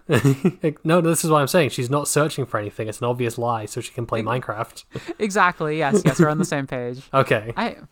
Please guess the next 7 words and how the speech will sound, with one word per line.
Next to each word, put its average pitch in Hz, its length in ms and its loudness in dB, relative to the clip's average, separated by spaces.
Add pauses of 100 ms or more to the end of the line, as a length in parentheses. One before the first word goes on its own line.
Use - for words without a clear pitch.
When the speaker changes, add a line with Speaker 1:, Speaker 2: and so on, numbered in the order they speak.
(220)
Speaker 2:
what, 233 280 0 (280)
what 254 160 -8
would 269 60 -12
she - 140 -8
create? 135 540 -8 (960)
I 170 100 -8
wonder. 131 480 -8